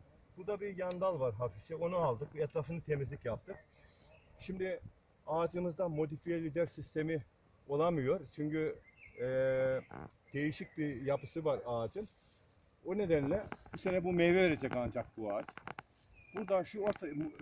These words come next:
komple dibi sis-, budama sistemini yapıyoruz. Şu dalı kesiyoruz. Şu ortada giden dalı kesmemizin sebebi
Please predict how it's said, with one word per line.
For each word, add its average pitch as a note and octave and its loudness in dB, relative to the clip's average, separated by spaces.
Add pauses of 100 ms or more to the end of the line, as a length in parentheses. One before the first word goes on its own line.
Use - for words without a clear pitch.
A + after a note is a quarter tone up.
(200)
komple F#3 2
dibi D#3+ 0
sis-, A#2+ -14
budama E3 0
sistemini D3 2
yapıyoruz. C3+ -4 (540)
Şu - -4
dalı F#3+ 4
kesiyoruz. F3 2 (1400)
Şu A3 -6 (280)
ortada F#3+ -2
giden F3 -2
dalı F#3+ 0
kesmemizin F3 -2
sebebi E3+ -2